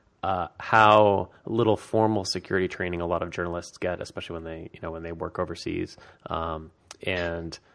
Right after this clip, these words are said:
uh, you know, that you can certainly imagine some journalist who's, you know, never been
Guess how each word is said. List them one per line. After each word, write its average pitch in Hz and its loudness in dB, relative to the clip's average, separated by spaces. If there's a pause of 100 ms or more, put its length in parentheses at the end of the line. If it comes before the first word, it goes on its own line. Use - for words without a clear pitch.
(340)
uh, 87 0 (280)
you - 0
know, 90 -2
that - -2
you 104 -4
can 107 -2
certainly 120 0
imagine 135 2
some 110 2
journalist 113 2
who's, 90 -6 (120)
you - -10
know, 85 -6
never 90 -2
been 101 0